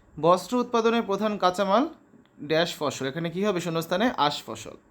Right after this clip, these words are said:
দুই, বাংলা নববর্ষের একটি গুরুত্বপূর্ণ অংশ হচ্ছে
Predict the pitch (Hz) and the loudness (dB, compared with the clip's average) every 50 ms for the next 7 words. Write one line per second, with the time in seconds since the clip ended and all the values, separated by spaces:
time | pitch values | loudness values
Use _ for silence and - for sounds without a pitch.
0 | _ - 147 143 143 160 147 117 - - - - _ _ _ _ _ _ _ _ | _ -16 -12 -8 -4 -2 -2 -2 -2 -6 -12 -20 _ _ _ _ _ _ _ _
1 | _ _ _ _ - 139 160 165 170 180 185 180 170 165 170 190 190 208 214 214 | _ _ _ _ 0 4 4 6 6 4 2 2 4 4 4 4 2 2 2 2
2 | - 247 226 220 220 220 233 185 175 185 190 190 - 214 175 208 214 208 202 196 | 2 4 4 4 2 0 -2 0 2 2 2 2 0 -2 0 0 2 2 2 2
3 | 196 196 214 214 214 214 - - 147 | 2 2 0 -2 -2 -2 -2 0 0